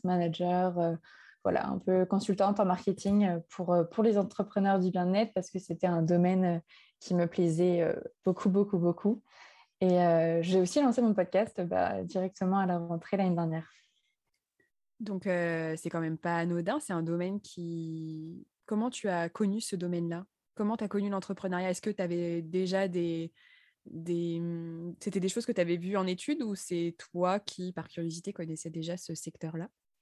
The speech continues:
Speaker 1: Euh, j'en ai vu forcément un petit peu en études, comme j'ai fait un master en marketing,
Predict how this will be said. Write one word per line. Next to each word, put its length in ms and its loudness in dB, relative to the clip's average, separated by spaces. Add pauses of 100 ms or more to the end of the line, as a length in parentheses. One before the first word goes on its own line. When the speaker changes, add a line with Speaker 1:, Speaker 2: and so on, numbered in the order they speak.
(720)
Speaker 1:
Euh, 840 6 (520)
j'en 180 6
ai 80 8
vu 140 4
forcément 360 4
un 80 4
petit 140 -2
peu 80 2
en 120 4
études, 340 0
comme 180 2
j'ai 160 0
fait 140 -4
un 120 0
master 460 2
en 80 2
marketing, 720 0